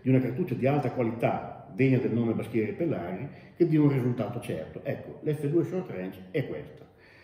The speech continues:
Abbiamo una cartuccia con orlo tondo, un bossolo corazzato, trentasei grammi di pallini, una borra dispersante,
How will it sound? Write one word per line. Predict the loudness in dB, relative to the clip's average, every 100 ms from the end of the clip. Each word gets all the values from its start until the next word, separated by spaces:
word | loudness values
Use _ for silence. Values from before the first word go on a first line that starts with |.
| -20 -8
Abbiamo | 2 6 8
una | 6
cartuccia | 4 0 0
con | 2 2
orlo | 4 2
tondo, | 4 2 2 0 -2
un | 0
bossolo | 0 0 -6
corazzato, | -6 -4 -2 -2 0
trentasei | 2 2 0 0 0
grammi | 0 0 -2
di | -4
pallini, | -2 0 0 0 -2 -6 -16 -12 0
una | 2
borra | 6 4 4
dispersante, | 0 -2 -4 -2 -4 -4 -6 -8 -12